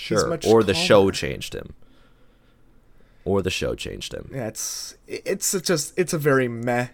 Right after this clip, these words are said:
Speaker 2: show so far.
Speaker 1: Yeah.
Speaker 2: Uh, another thing that I've seen a lot of people criticizing, and I can understand it, uh, I personally wasn't a big fan either,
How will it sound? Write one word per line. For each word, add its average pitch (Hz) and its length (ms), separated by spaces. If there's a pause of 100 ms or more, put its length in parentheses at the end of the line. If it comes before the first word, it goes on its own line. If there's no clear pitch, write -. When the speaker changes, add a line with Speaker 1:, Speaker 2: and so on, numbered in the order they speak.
Speaker 2:
show 117 360
so 135 240
far. 135 380 (100)
Speaker 1:
Yeah. 69 200 (220)
Speaker 2:
Uh, 101 260 (480)
another 143 360
thing 147 220
that 127 100
I've 120 100
seen 123 200
a - 20
lot 110 180
of - 80
people 110 220
criticizing, 120 640
and 120 100
I 127 80
can 135 140
understand 120 760
it, 131 220 (480)
uh, 117 160
I 135 100
personally 139 400
wasn't 131 260
a 123 40
big 135 200
fan 135 280
either, 165 360